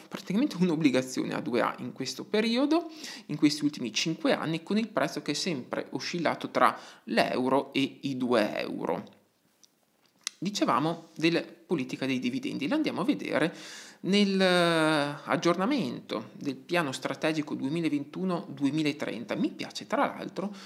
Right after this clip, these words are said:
vedere come il piano strategico sia a lunghissima gittata, dieci anni. È difficile vedere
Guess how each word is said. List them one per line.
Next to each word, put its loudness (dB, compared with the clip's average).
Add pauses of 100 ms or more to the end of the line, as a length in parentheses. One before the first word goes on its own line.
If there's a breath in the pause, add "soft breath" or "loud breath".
(260 loud breath)
vedere 0
come -2 (140)
il -12
piano -2
strategico -4
sia 0
a 0
lunghissima -4
gittata, -4
dieci 0
anni. -4 (600)
È -2
difficile 0
vedere 2